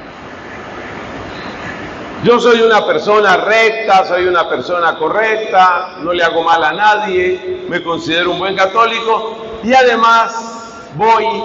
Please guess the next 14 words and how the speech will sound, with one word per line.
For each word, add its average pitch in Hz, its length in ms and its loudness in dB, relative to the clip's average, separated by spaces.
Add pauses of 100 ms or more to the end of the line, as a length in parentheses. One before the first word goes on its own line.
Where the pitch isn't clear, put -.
(140)
a 160 180 4
ayudar 160 1000 0
en 151 120 -2
algo". 123 460 2 (1400)
Esa 208 220 4
es 208 60 2
la 220 120 4
manera 190 540 2
como 160 160 -2
muchas 175 400 -2
veces 160 340 -4
vemos 151 320 0
el 135 140 -2
servicio. 131 680 -2